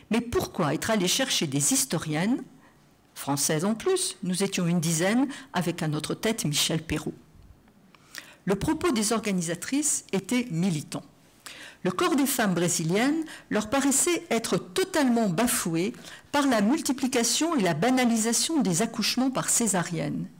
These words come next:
qui, dans un contexte d'accouchement répété, accroissait les risques de déchirement, de mutilation, d'hémorragie, voire de mortalité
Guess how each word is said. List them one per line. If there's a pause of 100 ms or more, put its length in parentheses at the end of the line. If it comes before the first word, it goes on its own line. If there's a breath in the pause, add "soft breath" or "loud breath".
(300 loud breath)
qui, (380 loud breath)
dans
un
contexte
d'accouchement
répété, (500 loud breath)
accroissait
les
risques
de
déchirement,
de
mutilation, (240 loud breath)
d'hémorragie, (260 loud breath)
voire
de
mortalité